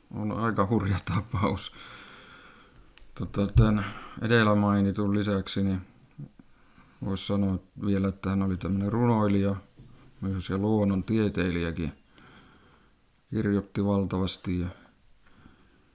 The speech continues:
voi sanoa monilahjakkuus ja jopa käyttää termiä universaali nero. Sellainen ei nykyään taida olla mahdollista, mutta siihen aikaan vielä pysty tunteen kaiken tieteen.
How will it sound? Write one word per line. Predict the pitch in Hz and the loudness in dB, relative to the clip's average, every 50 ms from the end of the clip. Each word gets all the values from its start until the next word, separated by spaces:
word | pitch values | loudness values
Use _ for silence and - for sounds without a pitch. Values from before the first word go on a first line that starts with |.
| _ _ _ _ - | _ _ _ _ -2
voi | 117 113 | -2 0
sanoa | 110 - 117 110 110 107 107 101 101 - - - | 2 2 2 2 2 2 2 0 -2 -6 -8 -2
monilahjakkuus | 107 113 120 117 107 104 104 101 101 104 101 98 - - - - 104 98 98 92 - - | 0 2 4 4 4 4 4 4 4 2 2 0 -2 -4 -8 -4 -2 0 0 0 -2 -2
ja | 98 92 92 - - - - - - - - - - - - - - - - - - - - | -2 -2 -4 -8 -16 -20 -20 -20 -14 -10 -10 -10 -10 -12 -18 -20 -20 -18 -16 -14 -12 -10 -8
jopa | 85 98 - - 92 | -8 -8 -2 -2 -2
käyttää | 92 - 101 98 92 - - 101 98 | -2 2 0 0 0 0 0 0 0
termiä | - - - 107 98 107 107 107 101 | 0 -2 -4 0 2 2 2 2 2
universaali | - 113 120 120 117 110 104 101 107 101 101 98 - 104 104 107 104 | 2 2 2 2 4 4 2 2 2 0 0 0 2 2 2 2 2
nero. | 107 110 110 107 101 101 101 95 95 - - - - - - - - - - - - - - - - - - - _ - _ - _ _ _ _ - - - | 2 2 2 2 2 2 2 0 0 -4 -12 -20 -20 -20 -20 -20 -20 -20 -20 -20 -20 -20 -20 -20 -20 -20 -20 -20 _ -20 _ -20 _ _ _ _ -20 -20 -20
Sellainen | - - - 120 110 104 101 98 98 101 | -16 -12 -8 -6 -4 -2 -2 0 0 0
ei | 101 | 2
nykyään | 104 107 104 - 110 107 104 101 139 - | 2 2 2 2 2 2 2 2 0 0
taida | - 98 101 101 104 | 0 2 2 2 0
olla | 101 98 | 0 -2
mahdollista, | 98 101 101 104 107 107 101 - - 107 | 0 0 0 0 0 0 -2 -2 -2 -2
mutta | 101 95 - - 101 | -2 -2 -4 -4 -6
siihen | - - 110 101 104 107 | -2 0 2 2 4 4
aikaan | 104 104 104 175 - 117 110 101 | 2 2 2 2 2 2 4 4
vielä | 117 110 98 95 | 4 4 4 2
pysty | 98 175 117 117 110 - - 101 | 2 0 -2 -2 -2 -2 -6 -4
tunteen | - 113 113 110 104 98 98 95 98 92 | 0 0 2 2 2 2 2 0 0 -2
kaiken | - 165 156 - 90 95 95 - | -2 -4 -4 -4 -4 -4 -6 -6
tieteen. | - 104 98 92 - - - - - - | -4 -4 -4 -4 -6 -8 -8 -8 -8 -8